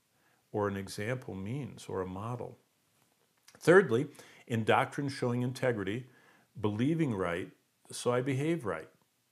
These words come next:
You, you should really get that doctrine down. That's God's expectations and committing to it. Reverence,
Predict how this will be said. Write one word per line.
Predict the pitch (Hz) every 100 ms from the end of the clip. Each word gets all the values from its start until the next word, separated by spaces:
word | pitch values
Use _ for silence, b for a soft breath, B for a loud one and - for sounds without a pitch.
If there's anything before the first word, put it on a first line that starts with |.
| -
You, | 117 123 113 -
you | 120 120
should | - 110 107
really | 120 135 139
get | 123 120
that | 107 104
doctrine | 107 123 - - 101
down. | 92 82 85 107
That's | 107 107 - B B B
God's | 101 107 113
expectations | 113 107 - 110 - 101 101 107 110 120
and | 101 92
committing | - 117 127 95
to | 90
it. | 98 127 B B B B
Reverence, | - 104 135 180 180 120 107 190 - - -